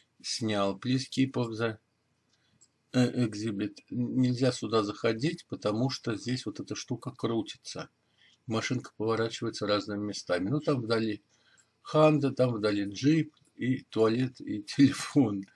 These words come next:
Две тысячи седьмой год, наверное, тогда еще были телефоны такие. Сейчас-то уже нет, поди. Опа, ну вот это тоже. Тоже оттуда же, из этой серии, но машина другая.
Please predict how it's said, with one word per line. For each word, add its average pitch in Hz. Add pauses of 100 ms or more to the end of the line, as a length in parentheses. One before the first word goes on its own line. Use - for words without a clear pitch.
(400)
Две 135
тысячи 139
седьмой 131
год, 135
наверное, 113
тогда 110
еще 110 (720)
были 104
телефоны 98
такие. 98
Сейчас-то 135
уже 95
нет, 104
поди. 85 (960)
Опа, 104
ну 113
вот 117
это -
тоже. 95 (800)
Тоже 117
оттуда 107
же, 104
из 101
этой 107
серии, 127
но 110
машина 107
другая. 92